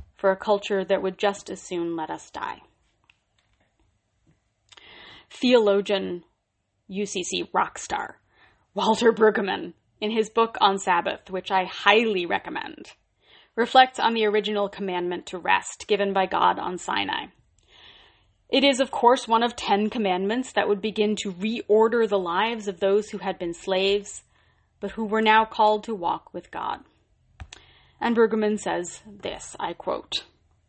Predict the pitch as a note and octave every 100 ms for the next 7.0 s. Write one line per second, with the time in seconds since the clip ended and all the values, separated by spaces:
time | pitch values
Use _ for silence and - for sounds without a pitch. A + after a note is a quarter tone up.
0 | _ _ - - - _ - C#4 D#4+ D4
1 | B3+ G#3+ A3 - B3 A#3 G#3+ G#3+ G#3+ G3+
2 | - G3 G3 G3+ G#3+ G#3+ - G#3 G3+ G3
3 | G3 G3 G3+ G#3+ A3 G#3 G3+ G#3 C4 A#3+
4 | G3+ F#3+ F#3 G3 - G3+ G3+ A3 - A3
5 | G#3 - _ _ - G3+ - C#4+ A#3+ -
6 | - _ _ A3 G#3+ B3+ - - -